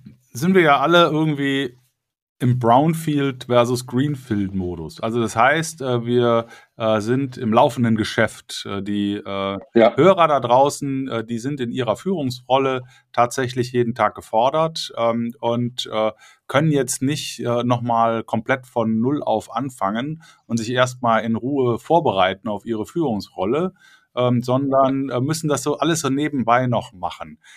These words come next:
Speaker 1: Jetzt, äh, hast du gesagt, du bist seit sechs Jahren, äh, ja auch unterwegs, äh, mit dem Coaching, du hast da viel Zeit investiert und so weiter. Aber was kann denn jetzt derjenige machen, der sowieso schon, äh, fünfzig, sechzig Stunden ackert jede Woche, äh, um, äh,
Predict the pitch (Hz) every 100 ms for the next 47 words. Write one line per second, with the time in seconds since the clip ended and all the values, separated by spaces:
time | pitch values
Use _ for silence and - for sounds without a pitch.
0 | _ 120 120 - 123 117 110 123 135 143
1 | 135 135 - 135 123 123 123 113 127 127
2 | 131 120 117 117 110 107 107 104 - 113
3 | 104 127 160 - - 120 117 110 117 -
4 | - 98 95 151 160 - 139 123 113 110
5 | 107 - 113 - 123 147 127 123 120 -
6 | 131 123 120 110 104 110 123 113 - -
7 | - - - 127 139 156 - 175 196 185
8 | 170 151 - 147 165 180 160 131 127 127
9 | 156 135 123 135 127 156 190 - 113 101
10 | 98 _ _ - 117 110 98 _ 185 180
11 | - 131 127 160 160 - 127 - 165 160
12 | 156 127 143 - 104 - 104 123 107 110
13 | - 131 160 156 123 120 120 139 135 131
14 | 127 127 127 117